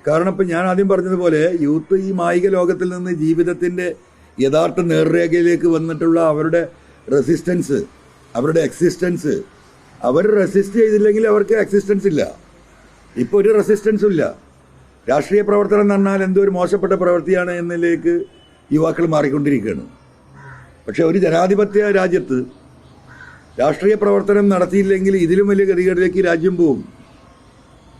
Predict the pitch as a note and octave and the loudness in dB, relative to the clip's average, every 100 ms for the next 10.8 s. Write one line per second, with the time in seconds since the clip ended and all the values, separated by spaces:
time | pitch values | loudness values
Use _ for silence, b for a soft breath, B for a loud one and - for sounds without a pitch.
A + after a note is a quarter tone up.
0 | - - A#2 D3+ E3 G3+ E3+ F#3+ F#3+ A3+ | -20 -16 -4 -2 0 2 2 0 0 0
1 | G3+ G3+ G#3 G#3+ G#3 G#3 G#3 G#3 G3+ G3 | 2 2 2 2 2 2 2 2 2 2
2 | G3+ G3+ G3 G3+ F#3 F3 F#3 G3 G3 G3 | 2 2 2 0 -2 -4 -2 0 2 2
3 | E3 A#2+ - - - - - - - - | 2 -2 -4 -16 -20 -20 -20 -20 -20 -20
4 | - - - A#2+ D3 F#3 G3 E3 G3 G3 | -20 -20 -8 -4 -2 -2 0 2 2 2
5 | G3 G3 G3 F#3+ F#3+ G3+ F#3 - F#3 F#3+ | 2 2 2 0 0 0 0 0 0 0
6 | F3 B2 - - - - - - - - | 0 0 -4 -10 -16 -20 -20 -20 -20 -20
7 | - - D#3+ F#3 F#3+ F#3 F#3 F#3+ F3+ D#3+ | -8 -2 0 0 2 0 0 -2 -2 -2
8 | F3+ F3+ E3+ E3 E3+ E3+ D3+ - - A#2+ | 0 0 0 0 2 2 0 -4 -6 -6
9 | D3 E3 E3 D#3+ D3+ D3 C3+ G#2+ - - | -2 0 0 0 -2 -4 -4 -6 -8 -20
10 | - C3 D#3 E3 E3 E3 D#3 | -12 -4 -2 -2 0 0 0